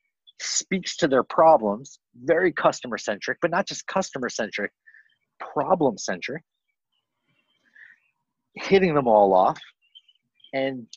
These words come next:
and, and essentially showing them why you're the solution to close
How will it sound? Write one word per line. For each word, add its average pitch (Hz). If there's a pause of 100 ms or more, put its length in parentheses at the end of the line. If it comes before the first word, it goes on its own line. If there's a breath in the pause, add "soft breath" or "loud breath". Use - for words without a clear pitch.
(200)
and, 127 (100)
and 131
essentially 123 (220)
showing 139
them 107
why 107
you're 110
the 110
solution 107 (220)
to 117
close -